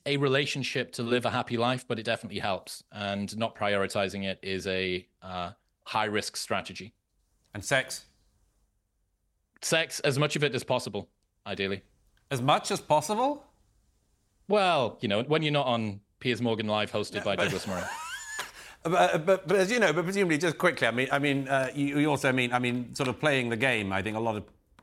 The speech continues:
Speaker 2: you know, a lot of evidence shows isn't necessarily the way to,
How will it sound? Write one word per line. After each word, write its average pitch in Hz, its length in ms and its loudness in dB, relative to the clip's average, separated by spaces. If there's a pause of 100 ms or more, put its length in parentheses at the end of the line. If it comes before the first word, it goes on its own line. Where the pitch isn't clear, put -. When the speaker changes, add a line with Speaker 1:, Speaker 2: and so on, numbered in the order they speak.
(200)
Speaker 2:
you 123 60 -4
know, 95 160 0
a - 20 -2
lot 107 140 0
of 98 80 -4
evidence 98 400 -4
shows 98 280 -4
isn't 98 280 -6
necessarily 104 640 -6
the 87 100 -10
way 87 160 -10
to, 98 180 -14